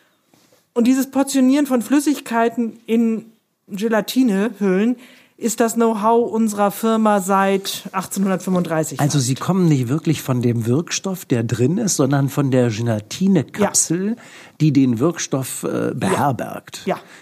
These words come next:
Speaker 2: Das ist das eigentliche Know-how, was Sie mal ursprünglich mitgebracht haben.
Speaker 1: Das ist das Know-how, was mein Vater aus Danzig mitgebracht hat in irgendwelchen Heftchen, wo aufgeschrieben wird, wie man das alles macht. Ja.
Speaker 2: Und wie kommt man dann zum Beispiel auf die Idee zu sagen, Gilomyrtol Forte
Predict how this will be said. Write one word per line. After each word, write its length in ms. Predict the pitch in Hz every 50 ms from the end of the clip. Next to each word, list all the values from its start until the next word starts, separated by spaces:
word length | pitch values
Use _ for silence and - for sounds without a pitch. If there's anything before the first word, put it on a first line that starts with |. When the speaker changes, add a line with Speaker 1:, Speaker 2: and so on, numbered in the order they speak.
| - -
Speaker 2:
Das 240 | - 147 143 170 -
ist 160 | 226 - -
das 140 | 175 143 -
eigentliche 520 | - 104 139 156 156 151 151 127 - 151 135
Know-how, 420 | 127 123 113 113 123 127 131 123
was 140 | 123 117 -
Sie 60 | 131
mal 460 | 117 107 95 95 95 98 101 104 - - _ _ -
ursprünglich 400 | 170 131 120 - 123 113 101 98
mitgebracht 560 | 87 80 - - 78 78 - 101 - - -
haben. 240 | - - - - - _ _ _ _ _ - _ _ _ _ _ _ _ _ _ _ _ _ _ _ _ _ _ _ _ _ _ _ _ _ -
Speaker 1:
Das 240 | 196 233 262 294
ist 120 | 311 269 285
das 140 | 277 262 -
Know-how, 400 | 254 240 233 226 233 254 294 277
was 140 | 254 226
mein 160 | 226 226 220 214
Vater 280 | 240 240 240 233 226
aus 120 | 202 202 -
Danzig 340 | 214 208 233 226 214 185
mitgebracht 640 | 185 220 220 - 220 190 - - 185 180 175 - -
hat 180 | 202 190 190 -
in 280 | 185 185 185 180 175 - - - - _ _ -
irgendwelchen 640 | 196 196 190 185 175 175 185 180 180 180 - 208 190
Heftchen, 460 | 190 208 208 208 - - - 190 180
wo 80 | 180 175
aufgeschrieben 520 | 170 185 185 - 190 170 - - 190 180 165
wird, 120 | 175 170
wie 60 | 185 170
man 140 | 170 170
das 140 | 165 160 160 -
alles 260 | 165 160 160 156 -
macht. 440 | 190 202 - - - - - - - - 196 - _ _ _ _ _ - -
Ja. 260 | 180 147 123 143 - -
Speaker 2:
Und 180 | 165 143 123 139
wie 180 | 185 220 247 247
kommt 200 | - - 185 -
man 140 | 190 170
dann 120 | 160 175 175
zum 160 | - 170 156
Beispiel 300 | 135 147 143 - 180 165
auf 160 | 147 135 -
die 180 | - 151 143 139
Idee 220 | 131 117 143 170
zu 140 | - - 143
sagen, 360 | 123 131 139 147 147 131 110
Gilomyrtol 840 | 104 131 151 170 165 143 131 127 135 127 - - 143 156 151 143 135
Forte 720 | - - - - - - - - - - - 73 67 -